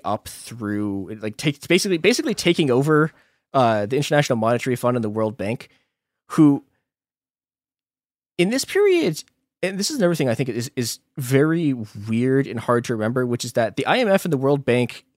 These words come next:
like, there was a time when they weren't completely evil.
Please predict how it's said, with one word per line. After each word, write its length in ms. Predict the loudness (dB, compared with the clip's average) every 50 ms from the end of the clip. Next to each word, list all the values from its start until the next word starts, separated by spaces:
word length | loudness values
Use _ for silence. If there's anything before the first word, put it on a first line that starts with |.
| _ _ _ _ _ _ _ _ _ _ _ _ _ _ _ _ _ _ -4 -2
like, 240 | -2 0 -2 -4 _ _ 0
there 160 | 4 4 6
was 180 | 6 6 4 2
a 40 | 2
time 380 | 0 2 2 4 4 4 4
when 160 | 4 4 4 4
they 140 | 4 2
weren't 320 | 2 2 0 0 0 -2 -4
completely 560 | -4 -6 -4 -4 -2 -4 -4 -4 -6 -8 -6
evil. 380 | -4 -4 -2 0 0 0 -2